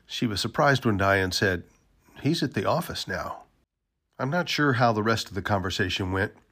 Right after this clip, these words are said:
but she apparently thought I just hung around the house all day long throughout the week and only went to work on Sunday. I suspect many people may think of God that way. He just hangs around heaven and watches things unfold down here on earth, so they think.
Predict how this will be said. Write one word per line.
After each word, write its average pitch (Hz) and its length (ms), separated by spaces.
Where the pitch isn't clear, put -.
but 123 100
she - 140
apparently 180 400
thought 135 340
I 127 80
just 131 240
hung 147 180
around 131 260
the 123 80
house 107 300
all 101 140
day 101 160
long 98 320
throughout 95 380
the 107 60
week 101 360
and 120 100
only 151 220
went 135 200
to 123 60
work 98 280
on 95 140
Sunday. 90 420
I 160 60
suspect 160 500
many 139 220
people 110 320
may 117 160
think 117 460
of 107 160
God 113 260
that 92 220
way. 82 260
He 175 80
just 165 240
hangs 147 260
around 143 280
heaven 104 340
and 117 120
watches 120 360
things 117 320
unfold 110 440
down 98 280
here 98 200
on 101 140
earth, 80 280
so - 160
they 82 140
think. 80 380